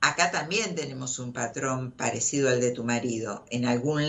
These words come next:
en un costado tiene mucho que ver tu padre con tu marido.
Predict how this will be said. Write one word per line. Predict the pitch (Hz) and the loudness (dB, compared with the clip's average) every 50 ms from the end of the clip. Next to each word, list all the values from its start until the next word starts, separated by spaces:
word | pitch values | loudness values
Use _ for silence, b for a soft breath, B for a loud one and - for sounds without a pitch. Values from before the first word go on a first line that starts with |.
| 151 - - | -2 -2 2
en | 160 156 151 165 | 2 2 4 4
un | 190 214 226 | 2 0 2
costado | 208 190 175 170 - - - 190 185 202 214 233 233 196 - - | 4 4 4 4 4 2 6 6 8 8 8 6 6 4 2 0
tiene | - - 160 156 156 147 143 | 0 -2 -2 0 0 0 -2
mucho | 139 143 165 180 175 175 - 131 - | -2 0 0 0 0 0 0 0 0
que | - 120 | 0 2
ver | 120 120 117 | 2 2 2
tu | - - 113 | 0 -2 -4
padre | - 123 120 120 120 117 | 0 2 2 2 2 0
con | - 120 113 110 | -2 -4 -6 -6
tu | 117 104 | -6 -4
marido. | 113 117 113 110 107 104 98 98 104 | -4 -4 -4 -4 -4 -4 -6 -6 -8